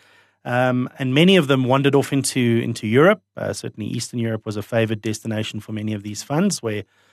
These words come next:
there was still a little bit of buying power. Um, so let's, let's take a look at that. Uh, how are South African malls stacking up against their European counterparts?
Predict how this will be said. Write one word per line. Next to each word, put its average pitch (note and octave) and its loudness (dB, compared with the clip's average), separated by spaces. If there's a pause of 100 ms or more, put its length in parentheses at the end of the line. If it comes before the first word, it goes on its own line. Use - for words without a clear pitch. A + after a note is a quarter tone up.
(160)
there A2+ -10
was G#2+ -8
still A#2+ -8
a A2+ 0
little G#2+ -2
bit G#2+ -6
of G2+ -8
buying A#2 -2
power. G#2 -6 (560)
Um, B2+ -2
so E3 -2
let's, - -2
let's F#3 0
take G3 0
a F3+ 4
look F#3 4
at F3+ 0
that. G2+ -2
Uh, C3 2
how E3+ 2
are E3+ 4
South D#3 4
African D#3+ 2
malls A#2+ 2
stacking C#3 -4
up B2 -6
against B2+ -6
their B2 -2
European B2 -2
counterparts? - -12